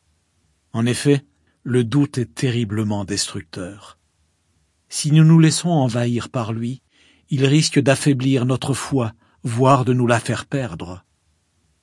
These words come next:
Il nous faut donc résister de toutes nos forces au doute.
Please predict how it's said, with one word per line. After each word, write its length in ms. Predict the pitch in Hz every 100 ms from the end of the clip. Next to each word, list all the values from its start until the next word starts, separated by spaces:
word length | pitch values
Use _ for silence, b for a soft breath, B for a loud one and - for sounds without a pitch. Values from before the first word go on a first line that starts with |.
| _ _ _ b b b b
Il 140 | 160
nous 120 | 156 156
faut 220 | - 151
donc 260 | 139 127
résister 600 | 123 147 135 123 - 147 139
de 120 | 123
toutes 380 | - 156 - 143
nos 180 | 139
forces 640 | 113 - 123 117 - - - _ -
au 160 | 117
doute. 560 | 110 117 113 _ - _